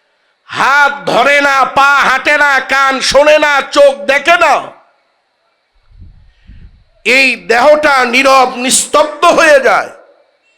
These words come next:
যেটা বের হওয়ার পরে এটার নাম হলো মানুষ। এটার নাম কি? মানুষ।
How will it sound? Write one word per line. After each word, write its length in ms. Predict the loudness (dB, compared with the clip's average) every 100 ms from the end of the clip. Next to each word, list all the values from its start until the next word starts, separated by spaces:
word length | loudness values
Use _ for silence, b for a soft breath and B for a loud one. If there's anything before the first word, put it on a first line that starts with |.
| _ _ _
যেটা 480 | _ -6 -4 0 0
বের 360 | -2 -2 0 2
হওয়ার 380 | 4 4 2 2
পরে 260 | 0 0
এটার 280 | 0 -2 -2
নাম 260 | -2 -2 -2
হলো 200 | -4 -4
মানুষ। 360 | -8 -10 -18 B B B _ _ _ -20 -20 -20 -20 -20 _
এটার 280 | -6 -2 -2
নাম 260 | 0 -2
কি? 460 | -2 -4 -4 -6 _ _ -20 -20 -16 -16 -16 -20 _ _ _ _
মানুষ। 460 | -16 -16 -20 -20